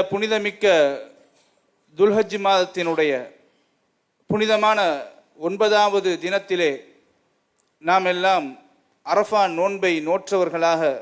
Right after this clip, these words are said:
இங்கு வீற்றிருக்கின்றோம். நாளை இன்ஷா அல்லாஹ் பெருநாள் தொழுகையை,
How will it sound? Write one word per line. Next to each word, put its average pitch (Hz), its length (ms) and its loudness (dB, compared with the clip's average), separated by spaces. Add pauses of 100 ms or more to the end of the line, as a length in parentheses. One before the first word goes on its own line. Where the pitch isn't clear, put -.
(400)
இங்கு 165 260 -2
வீற்றிருக்கின்றோம். 139 760 -4 (2750)
நாளை 202 260 4 (160)
இன்ஷா 202 260 0 (100)
அல்லாஹ் 185 340 2 (840)
பெருநாள் 196 420 2 (240)
தொழுகையை, 170 460 -2